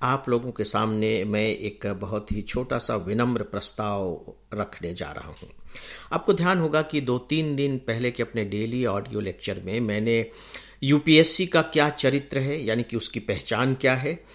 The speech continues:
और आप सब जो सिविल सर्विस का एग्जाम दे रहे हैं, आपकी पहचान क्या है, इसके बारे में बातें की थी।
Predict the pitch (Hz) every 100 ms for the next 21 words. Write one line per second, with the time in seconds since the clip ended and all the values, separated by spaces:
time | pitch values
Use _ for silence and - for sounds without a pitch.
0 | - - - _ - - - - 139 135
1 | 135 151 165 - 156 151 147 147 - 135
2 | 139 139 135 127 127 131 - - - 120
3 | 107 107 117 113 113 143 131 107 107 120
4 | 160 - - - - 185 185 254 - 90
5 | - 87 95 - 90 78 - - - -
6 | - _ _ - - - - 117 - 160
7 | 101 107 110 107 82 80 - - 69 -
8 | -